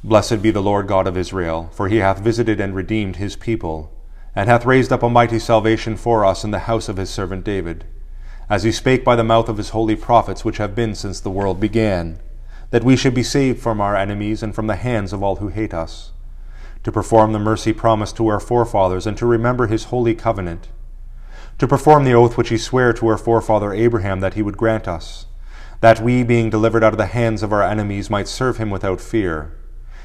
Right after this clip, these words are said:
in holiness and righteousness before him all the days of our life.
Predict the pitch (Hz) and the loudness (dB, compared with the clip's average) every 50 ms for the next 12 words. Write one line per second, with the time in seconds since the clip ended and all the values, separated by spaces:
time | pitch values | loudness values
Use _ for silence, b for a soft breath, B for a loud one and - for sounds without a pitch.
0 | b b b 101 82 - 104 113 120 117 110 110 104 - - 107 98 101 110 110 | b b b -8 -4 0 2 2 4 4 2 2 -2 -2 -2 -4 -2 2 2 2
1 | 110 - 110 - - 110 98 - - - 92 - - 113 113 101 95 101 98 98 | 2 2 -4 -6 -4 -6 -6 -6 -6 -8 -8 -4 0 2 2 2 0 -2 0 0
2 | 98 95 98 90 95 107 107 98 90 90 90 82 87 87 85 85 82 80 80 80 | 0 0 0 -2 -2 -2 -2 -2 -2 -4 -6 -4 -2 -2 0 0 0 0 -2 -4
3 | - - - - | -8 -14 -16 -16